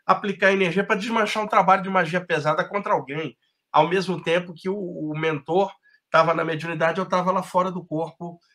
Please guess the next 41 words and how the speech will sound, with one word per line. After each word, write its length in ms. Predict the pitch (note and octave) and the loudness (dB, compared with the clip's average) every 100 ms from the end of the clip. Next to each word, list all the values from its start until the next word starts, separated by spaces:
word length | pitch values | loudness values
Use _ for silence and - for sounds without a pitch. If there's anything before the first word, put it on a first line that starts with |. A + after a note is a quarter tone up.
| _ | _
a-, 220 | D#3 - | -4 -2
ao 100 | E3+ | -2
mesmo 300 | D#3+ E3+ F3+ | -4 -4 -4
tempo. 320 | G3+ C#3 B2+ D#3 | -4 -4 -4 -6
Então, 400 | E3+ G#3 A3+ - | -2 0 0 -4
isso 240 | G#3 G#3 | -8 -6
é 40 | A3 | -4
mais 260 | F#3+ B3 | -2 -2
comum 540 | - D#3 C3 D#3+ F3 A#2+ _ _ _ - | -4 -6 -4 -4 -4 -6 _ _ _ -10
do 180 | D#3+ | -8
que 140 | F3+ F#3+ | -4 -4
se 240 | - G3 | -2 -2
imagina. 560 | F#3+ G3 G3+ C#3+ E3+ D3 | 0 0 0 -2 -4 -2
Os 160 | C#3+ C#3 | -4 -2
médios 420 | D3 F#3 G3 - | -2 -2 -4 -8
têm 140 | G3+ | -6
que 80 | - | -4
se 80 | G3 | -4
acostumar 540 | - D3 D3 C3+ B2+ | -6 -10 -6 -4 -4
com 120 | C3 | -6
isso 260 | D#3 F#3 D3 - - _ | -6 -6 -8 -16 -20 _
pelo 160 | F3+ F#3 | -6 -4
seguinte, 460 | A3 F3+ C#3 C3 | -4 -4 -4 -2
a 40 | F#3 | -2
energia 380 | G3+ F3 G3+ | 0 -2 -2
dos 200 | B3 E3+ | -6 -6
mentores 720 | C#3+ B2 A#2+ E3 C#3+ A#2 - - _ - | -4 -6 -4 -2 -2 -2 -14 -20 _ -2
é 80 | |
mais 200 | D#3+ F#3 | 2 2
sutil. 580 | F3+ G3 - F#3+ D3+ A2+ _ _ _ _ | 0 -6 -6 -4 -4 -6 _ _ _ _
A 120 | - A3+ | -2 2
nossa 300 | E3 C#3+ D3 | 2 0 -2
energia 380 | C3+ B2+ C#3 | -2 -4 -4
é 20 | F3+ | -2
mais 220 | A#3 G#3+ | -2 -2
densa 380 | E3+ F3+ F3+ - | -4 -4 -4 -8
porque 160 | - | -6
a 40 | F#3+ | -6
gente 140 | F#3 | -4
tá 100 | F#3 | -4
encarnado. 640 | F#3 G3+ F#3+ D3 B2 A#2+ | 0 0 2 2 0 -4